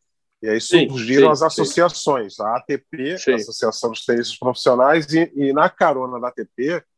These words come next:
Speaker 1: as mulheres se organizaram e criaram a W T A, que é um sucesso até hoje. Hoje o beach
Speaker 2: Sim.
Speaker 1: tennis, ele é, é, chancelado pela Federação Internacional de Tênis, a I T F,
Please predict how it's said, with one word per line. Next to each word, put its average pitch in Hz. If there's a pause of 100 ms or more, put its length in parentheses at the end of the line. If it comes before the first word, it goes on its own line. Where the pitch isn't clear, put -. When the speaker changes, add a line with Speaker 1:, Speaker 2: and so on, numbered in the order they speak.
(440)
Speaker 1:
as 120
mulheres 120
se -
organizaram 131
e 160
criaram 147
a 127
W 117
T 123
A, 120
que -
é -
um 156
sucesso 127 (840)
até 143
hoje. 127
Hoje 220
o 240
beach 196
Speaker 2:
Sim. -
Speaker 1:
tennis, 143
ele 147
é, 135 (600)
é, 110
chancelado 185 (720)
pela 165
Federação 156
Internacional 160
de 151
Tênis, 156
a 170
I 175
T 190
F, 160